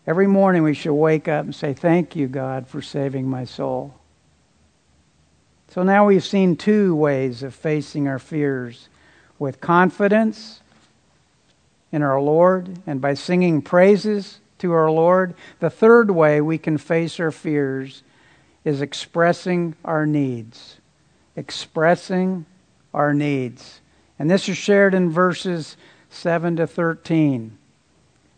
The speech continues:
Seeking God's face indicates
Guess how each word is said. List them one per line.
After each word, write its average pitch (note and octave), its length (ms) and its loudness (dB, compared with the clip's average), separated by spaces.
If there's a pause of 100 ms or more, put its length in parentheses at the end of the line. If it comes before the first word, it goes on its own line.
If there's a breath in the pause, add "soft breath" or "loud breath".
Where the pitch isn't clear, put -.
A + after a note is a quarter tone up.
(500)
Seeking A#3+ 540 4
God's G#3 440 2
face E3 840 -2 (720)
indicates F3 960 0